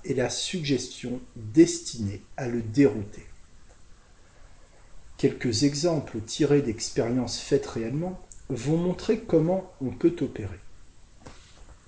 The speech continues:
Voici un sujet qu'on soupçonne d'avoir volé monsieur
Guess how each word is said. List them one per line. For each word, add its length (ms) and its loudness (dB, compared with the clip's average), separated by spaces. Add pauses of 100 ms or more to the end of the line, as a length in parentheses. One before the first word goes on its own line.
(1900)
Voici 640 4
un 120 0
sujet 540 0
qu'on 160 -4
soupçonne 640 4
d'avoir 380 2
volé 340 4
monsieur 600 0